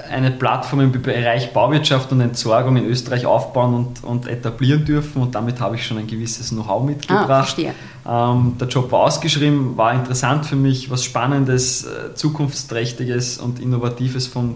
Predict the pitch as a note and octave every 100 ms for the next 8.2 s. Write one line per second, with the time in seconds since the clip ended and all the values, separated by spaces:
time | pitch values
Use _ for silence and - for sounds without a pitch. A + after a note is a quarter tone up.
0 | - B2 B2 C#3+ D3 B2+ A#2+ A#2+ A2+ F#2
1 | B2 - - C#3+ C#3 C3+ - - - -
2 | - - - - - - A#2+ B2 - C3+
3 | - D3 - D#3 D3+ - D#3+ - C3 B2+
4 | C3+ C3+ B2 A2 G#2+ B2 B2+ - B2+ B2+
5 | A#2+ B2 B2 A#2+ A2+ A#2 C#3+ B2+ A#2+ -
6 | A2+ - A2+ B2+ - D3+ D#3+ D3+ - -
7 | - - - B2 B2 B2 B2 B2 B2 B2+
8 | B2+ B2